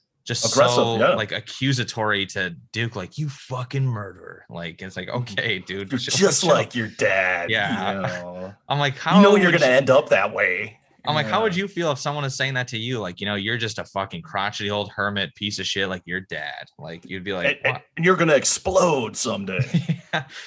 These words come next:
Speaker 1: Like, <laughs> he wouldn't like that very much. So it's kinda shitty. And, ma-, you know, and that's actually, I guess that's how humans are. So, like, that's his flaws that he's, I guess, a hypocrite, but it's just kinda, like, disappointing 'cause
Speaker 2: Well
Speaker 1: I think in, you know, he has an explosive rage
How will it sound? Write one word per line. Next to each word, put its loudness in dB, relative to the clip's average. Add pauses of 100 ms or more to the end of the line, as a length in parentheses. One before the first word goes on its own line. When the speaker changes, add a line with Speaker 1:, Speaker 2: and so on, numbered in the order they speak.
(180)
Speaker 1:
Like, 2
<laughs> -2
he 2
wouldn't 2
like 2
that 2
very 2
much. -2
So -2
it's -8
kinda -2
shitty. -2
And, 0
ma-, 0
you -2
know, -4
and -8
that's -4
actually, -4
I -2
guess -2
that's -10
how -4
humans -4
are. 0
So, -8
like, -10 (600)
that's -4
his -2
flaws 0
that -10
he's, -8
I -6
guess, -6
a -4
hypocrite, -6
but -4
it's -4
just -6
kinda, -2
like, 0
disappointing -4 (680)
'cause 0
Speaker 2:
Well 6 (240)
Speaker 1:
I -4
think 0
in, -2
you -2
know, 2
he 0
has 2
an 0
explosive -2
rage -4